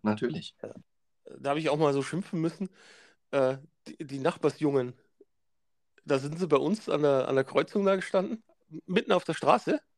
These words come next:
Speaker 2: am helligsten Tag,
Speaker 1: Mhm.
Speaker 2: noch nicht mal am einunddreißigsten, sondern Februar irgendwann, und, äh, haben die Böller vor sich auf die Fü-, äh, vor sich, äh, so zwei Meter weg,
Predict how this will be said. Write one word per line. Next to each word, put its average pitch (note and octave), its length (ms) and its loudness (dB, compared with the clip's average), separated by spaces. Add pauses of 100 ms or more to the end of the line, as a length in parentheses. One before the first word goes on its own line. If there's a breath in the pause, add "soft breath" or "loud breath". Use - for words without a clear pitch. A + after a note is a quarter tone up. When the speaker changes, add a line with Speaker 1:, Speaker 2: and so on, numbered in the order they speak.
Speaker 2:
am D3+ 140 4
helligsten E3+ 440 0
Tag, C3+ 360 2 (280)
Speaker 1:
Mhm. B2+ 360 4
Speaker 2:
noch D3+ 200 6
nicht A3 160 4
mal E3+ 80 6
am D3 100 0
einunddreißigsten, C#3 760 2
sondern C#3 380 -2 (120)
Februar D#3+ 600 0
irgendwann, B2+ 480 0 (880 loud breath)
und, D3 360 6
äh, C#3 300 8
haben D#3 200 6
die E3+ 80 6
Böller D3+ 280 8
vor D3 180 6
sich E3+ 160 2
auf D#3+ 80 2
die E3+ 120 -8
Fü-, A3+ 220 -2
äh, D3 160 6
vor D3+ 180 0
sich, F3 320 -4
äh, E3+ 280 0
so D#3 120 -2
zwei C#3 220 2
Meter D#3+ 240 -2
weg, - 360 -4